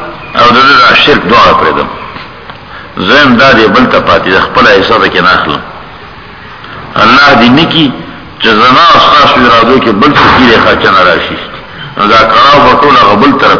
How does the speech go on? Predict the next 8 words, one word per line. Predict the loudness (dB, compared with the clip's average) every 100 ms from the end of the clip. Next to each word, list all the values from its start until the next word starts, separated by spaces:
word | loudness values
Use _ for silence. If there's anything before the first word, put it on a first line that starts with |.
| -2
ته | -4
حساب | -2 -4 -4
شي. | -8 -12 -16 -20 -20 -12 -2
او | 0 2
حدیث | 2 4 2 2
کې | 0 2
راځي، | 2 2 0 -2 -8 -14 -18 -20 -20 -18 -18 -20 -16 -8 -4 0
درې | 2 2